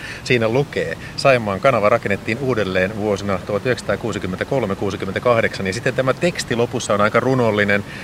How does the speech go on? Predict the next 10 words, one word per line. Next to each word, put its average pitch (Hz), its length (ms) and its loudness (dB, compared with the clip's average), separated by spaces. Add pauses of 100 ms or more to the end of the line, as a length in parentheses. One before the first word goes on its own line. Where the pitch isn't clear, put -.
(460)
"Rakentamisen 151 640 2
teki 139 200 0
mahdolliseksi 120 580 0
sopimus 117 600 -2 (140)
kanavan 107 380 0 (100)
Neuvostoliiton 110 540 0
puoleisen 104 480 2
osan 110 320 2
vuokraamisesta 101 760 0
Suomelle. 107 520 2